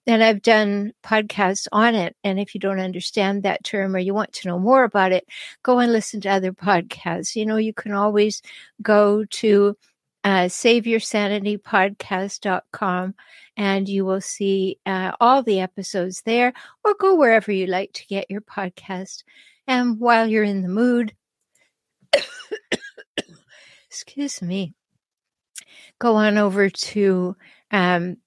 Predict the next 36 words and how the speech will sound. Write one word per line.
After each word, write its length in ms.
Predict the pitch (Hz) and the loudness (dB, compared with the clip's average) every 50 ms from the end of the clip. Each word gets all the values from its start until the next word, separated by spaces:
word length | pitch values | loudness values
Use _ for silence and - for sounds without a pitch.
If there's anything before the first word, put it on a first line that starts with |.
| _ _ _ - | _ _ _ 0
patreon 600 | 320 359 359 - - 240 208 180 165 165 165 175 | 0 0 2 0 0 0 2 2 2 0 -2 0
dot 260 | 196 190 208 - - | 2 2 2 0 -2
com 400 | - - 214 196 190 196 202 214 | -2 0 0 2 2 0 -2 -6
slash 460 | - - - 202 190 190 185 - - | -6 -4 -2 -2 -2 -2 -2 -6 -6
save 360 | - - 285 277 277 262 247 | 0 2 4 4 4 2 -2
your 140 | - 196 196 | -2 -4 -4
sanity 720 | 196 - - - 247 254 254 254 240 - 202 196 202 202 - - - - - - _ | -4 -4 -4 -2 0 0 0 -2 -2 0 0 0 0 -2 -6 -12 -18 -18 -18 -6 _
and 140 | - 370 320 | -2 -2 0
show 220 | - - 330 294 269 | 0 2 2 4 4
your 200 | 240 220 220 214 | 2 0 0 -2
support 560 | - - 240 220 - - 214 190 190 - - | -4 -6 -8 -10 -2 2 2 2 2 0 -4
for 140 | - - 196 | -8 -8 -8
the 100 | 190 202 | -6 -6
show. 340 | - - - 175 165 185 | -4 -2 -2 -2 -2 -2
If 200 | - 208 - - | -6 -10 -8 -6
you're 80 | - 214 | -6 -6
finding 480 | - - 240 226 220 208 214 208 208 202 | -2 0 2 2 2 2 -2 -4 -4 -2
value 460 | 214 208 214 233 240 247 254 269 254 | 2 2 4 2 2 0 -2 -2 -4
here, 420 | - - 269 269 277 285 294 285 - - - - - - - | -4 -4 -2 0 2 2 2 0 -2 -8 -20 -20 -20 -16 -10
you 120 | - 226 - | -8 -6 -4
can 160 | - 247 208 | -4 -2 -2
do 160 | 202 220 220 | 0 -2 0
that. 240 | 202 202 202 202 - | 2 2 2 2 2
If 320 | 214 220 202 - - - | 0 -2 -2 -2 -4 0
you 220 | 214 196 202 190 - | 2 2 2 2 0
are 340 | - 202 196 190 196 202 202 | 0 0 2 2 2 0 -2
finding 880 | - - - - 220 208 214 208 202 202 208 202 196 196 202 196 190 202 | -6 -10 -4 0 2 2 2 2 0 0 -2 -2 -2 -2 -4 -6 -4 0
value 440 | 208 214 208 220 220 220 214 208 | 2 4 4 4 4 2 0 0
on 180 | - 208 202 190 | 0 -2 -2 -2
a 80 | 196 196 | -2 -2
regular 460 | 220 233 240 240 302 269 277 269 262 | -2 -2 -2 -2 0 2 2 2 2
basis, 560 | - 269 269 269 269 - - 294 - - - | 2 0 0 0 -2 -4 -6 -8 -8 -4 -2
you 120 | 381 339 311 | -2 -2 -2
can 440 | - - - 240 226 226 220 220 220 | -4 -2 0 2 2 2 2 0 -4
set 300 | - - 220 202 190 202 | -2 0 2 2 4 2
up 180 | 185 190 - | 2 0 -2